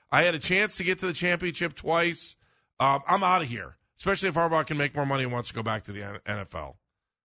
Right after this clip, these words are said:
I'd be running. I don't see Ryan Day looking to run out of there. I see Ryan Day trying to figure out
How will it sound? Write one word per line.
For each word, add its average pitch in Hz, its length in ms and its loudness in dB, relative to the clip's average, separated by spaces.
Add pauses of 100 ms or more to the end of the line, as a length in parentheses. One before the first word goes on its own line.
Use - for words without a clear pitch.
(180)
I'd 202 160 4
be 214 120 -6
running. 147 280 -2
I 190 120 2
don't 247 120 -2
see 226 120 -4
Ryan 214 280 2
Day 196 180 2
looking 156 260 -2
to 131 40 -4
run 123 200 -2
out 107 180 -2
of 107 80 -10
there. 113 240 -4 (300)
I 185 120 6
see 220 200 -2
Ryan 185 340 2
Day 208 220 2
trying 180 300 2
to 156 60 -2
figure 175 240 0
out 165 280 2